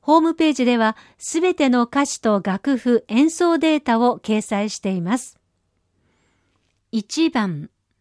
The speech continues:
朝緑、澄みたる空に、飛ぶ鳩の白き翼も、おのずから平和の印、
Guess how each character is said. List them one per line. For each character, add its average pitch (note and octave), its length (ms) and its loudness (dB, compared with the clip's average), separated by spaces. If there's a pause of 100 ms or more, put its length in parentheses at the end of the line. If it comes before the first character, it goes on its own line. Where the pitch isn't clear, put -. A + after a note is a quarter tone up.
(640)
朝 D4 340 -2
緑、 G#3+ 560 0 (380)
澄 - 260 -2
み D4+ 160 4
た C#4+ 200 0
る G#3 160 -2 (120)
空 G3+ 300 -4
に、 D#3 240 -10 (720)
飛 A#3+ 200 -2
ぶ C#4+ 120 2
鳩 A#3+ 380 -2
の F#3 280 -4 (380)
白 D4+ 420 0
き G#3+ 240 -4
翼 A3+ 640 -4
も、 G3 260 -6 (640)
お A3 120 0
の C4 180 4
ず A#3 160 0
か A3+ 220 -2
ら G3+ 220 -2 (240)
平 C4+ 340 0
和 A#3+ 160 2
の A3 160 -2
印、 G3 840 -6